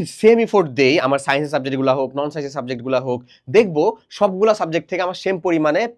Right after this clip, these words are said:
ফিডব্যাক দিচ্ছে না, মানে সে আমাকে ব্যাক দিচ্ছে না সেম পরিমাণে। এটা কিন্তু খুবই সত্য একটা কথা। আমি যতটুকু এফোর্ট দিই না কেন, ও আমাকে সেম পরিমাণে রিটার্ন দিবে না। So, ওই যে যারা রিটার্ন দিচ্ছে না সেম পরিমাণে, আমার ক্ষেত্রে ওই দুইটা সাবজেক্ট ছিল হচ্ছে বায়োলজি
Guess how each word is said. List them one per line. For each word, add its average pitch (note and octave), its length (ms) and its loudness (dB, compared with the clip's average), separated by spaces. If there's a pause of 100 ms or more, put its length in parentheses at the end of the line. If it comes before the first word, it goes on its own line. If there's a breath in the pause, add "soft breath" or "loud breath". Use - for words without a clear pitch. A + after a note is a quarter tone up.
ফিডব্যাক D#3 360 0 (100)
দিচ্ছে E3+ 320 -8
না, G2 60 -6 (220 loud breath)
মানে C#3 200 -2
সে A3+ 100 4 (100)
আমাকে G3+ 220 0 (100)
ব্যাক D#3 140 4 (120)
দিচ্ছে C3+ 280 -8
না A#2+ 40 0 (100)
সেম C3+ 100 -2 (100)
পরিমাণে। G2 300 -6 (420)
এটা A3 160 -2
কিন্তু G#3+ 200 -6
খুবই A3+ 220 -6
সত্য - 140 -10 (100)
একটা A2 180 -12
কথা। G#2+ 120 -14 (260 soft breath)
আমি C#3+ 160 -2
যতটুকু F#3 320 -2 (100)
এফোর্ট G#3+ 240 4
দিই G#3+ 140 6
না G#3+ 100 2
কেন, A3+ 100 0 (140)
ও - 20 6 (120)
আমাকে G#3 260 -2
সেম G#3 160 0
পরিমাণে F#3 340 -2
রিটার্ন F3 260 -6
দিবে F#3 200 -4
না। F#2 60 -12 (380 soft breath)
So, F3+ 60 0 (340)
ওই B3+ 100 6 (160)
যে C4 60 2 (120)
যারা G#3 160 4 (100)
রিটার্ন F#3 300 0
দিচ্ছে G3 260 -4
না G#3 120 2
সেম F#3 180 0
পরিমাণে, D3 300 0 (120)
আমার F#3+ 180 0
ক্ষেত্রে G3 220 0
ওই F3+ 80 2
দুইটা F3 180 -2
সাবজেক্ট D#3 240 -2
ছিল D#3+ 140 0
হচ্ছে D3+ 200 -2
বায়োলজি D#3 320 4